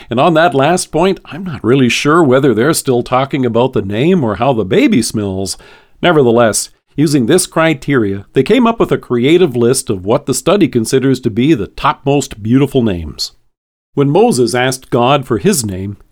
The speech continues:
he was also concerned about how it would sound when he went to tell the Israelites about God's plan to rescue them from the hand of the Egyptians. When God identified himself to Moses, he said,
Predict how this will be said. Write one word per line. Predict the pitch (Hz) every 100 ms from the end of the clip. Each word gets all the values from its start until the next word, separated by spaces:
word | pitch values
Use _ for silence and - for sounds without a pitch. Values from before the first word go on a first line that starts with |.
| -
he |
was | 277 269
also | 240 277 285 135
concerned | 123 110 147 165 202
about | 131 123 139 -
how | - 147 165
it | 165
would | 156
sound | 131 208 247 180 87 80
when | 139 135
he |
went | 117 135
to | 139
tell | 113 143 143
the | 113
Israelites | 131 117 104 101 127 -
about | 104 104
God's | 92 131 160 131
plan | - 147 151 160
to | 135 110
rescue | 101 143 160 - 156
them | 143 147 147
from | 117
the | 104 -
hand | 156 165 165
of | 143
the |
Egyptians. | 156 107 117 127 - 90 85 76 - _ _ _
When | - 143
God | 175 240
identified | 226 165 190 190 151 139
himself | 127 151 143 135
to | 123
Moses, | 113 135 143 98 92
he | 117
said, | 151 135 131